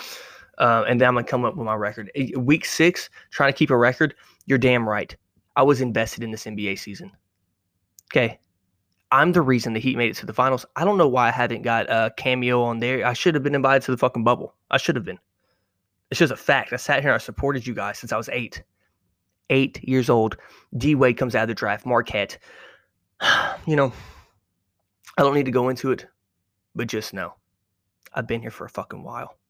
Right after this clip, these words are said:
all right? Oh, and by the way, let me get this out the way.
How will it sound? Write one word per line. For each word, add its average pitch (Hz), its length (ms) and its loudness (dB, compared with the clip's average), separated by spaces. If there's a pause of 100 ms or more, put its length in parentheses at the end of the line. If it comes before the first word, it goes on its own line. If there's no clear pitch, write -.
all 87 80 -16
right? 101 220 -14 (1040)
Oh, 143 160 0 (140)
and 151 120 2
by 180 160 4
the 139 80 2
way, 107 220 -4 (160)
let 208 100 4
me 226 80 0
get 202 120 4
this 143 140 -2
out 123 140 0
the 113 80 -8
way. 95 220 -8